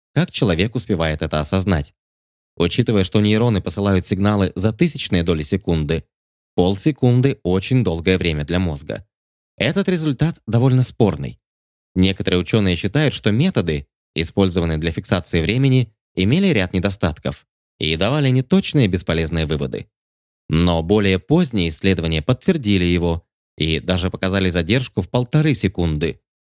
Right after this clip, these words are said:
что в три раза дольше, чем было заявлено изначально. Но что же происходит за это время? Предполагается, что существует четкая и определенная разница между подсознательным и сознательным пониманием,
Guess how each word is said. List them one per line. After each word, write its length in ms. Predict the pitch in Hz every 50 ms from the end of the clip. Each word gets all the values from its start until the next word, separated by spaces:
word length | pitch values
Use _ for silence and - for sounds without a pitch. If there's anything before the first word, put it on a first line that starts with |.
| _ -
что 300 | - - - 98 87 80
в 80 | -
три 260 | - - 110 151 185 170
раза 280 | 151 143 127 101 85
дольше, 360 | 76 87 101 127 131 - 127
чем 200 | 117 - 104 90
было 180 | 85 85 82 80
заявлено 480 | 78 82 78 78 85 85 85 80 80 80
изначально. 680 | 78 - 92 90 - - 85 76 73 69 - - - _ _ _ _ _ _ _ _ _ _ _ _ _ _ _ -
Но 240 | - 82 90 95 98
что 220 | - - - 180
же 140 | 160 170 -
происходит 580 | - 156 156 143 - - 170 175 147 110 90
за 120 | 85 92 85
это 180 | 80 - 90
время? 420 | 87 107 104 90 80 73 69 67 _ _ _ _ _ _ _ _ _ _ _ -
Предполагается, 960 | 92 85 - - 78 80 78 87 104 107 101 90 - - - 69 - - _ _ _ _ _ -
что 200 | - - 127 123
существует 580 | - 139 127 - 120 - - 143 151 135 123 -
четкая 500 | - - 165 175 - - - 156 147 -
и 160 | - - 92
определенная 640 | 87 87 - 98 92 101 101 113 120 110 101 92 87
разница 460 | 90 110 - 120 131 113 - - 92
между 260 | 92 92 87 82 92
подсознательным 1000 | - - 117 - - - 90 80 82 82 78 76 76 - 95 98 104 110 110 110 - _ _ _ - -
и 200 | 104 135 - -
сознательным 720 | - - 156 147 123 120 98 87 - 92 87 85 85 80
пониманием, 600 | - 95 101 110 117 101 85 78 78 78 - -